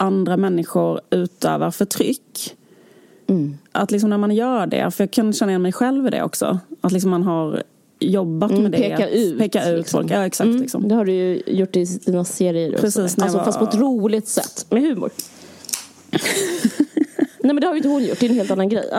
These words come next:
Speaker 2: skitsamma,
Speaker 1: Ja,
Speaker 2: skitsamma.
Speaker 1: ja, ja,
Speaker 2: Ja.
Speaker 1: precis. Och det var också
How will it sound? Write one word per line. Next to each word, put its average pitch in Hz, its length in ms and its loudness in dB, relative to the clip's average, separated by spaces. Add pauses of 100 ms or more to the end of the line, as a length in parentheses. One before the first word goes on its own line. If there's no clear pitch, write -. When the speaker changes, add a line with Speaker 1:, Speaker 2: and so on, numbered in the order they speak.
Speaker 2:
skitsamma, 285 100 2 (240)
Speaker 1:
Ja, 262 100 -4
Speaker 2:
skitsamma. 277 260 0
Speaker 1:
ja, 277 280 -2
ja, 254 280 2
Speaker 2:
Ja. 233 120 0
Speaker 1:
precis. 208 560 -2 (120)
Och 220 180 0
det 226 120 0
var 208 340 0 (120)
också 180 560 0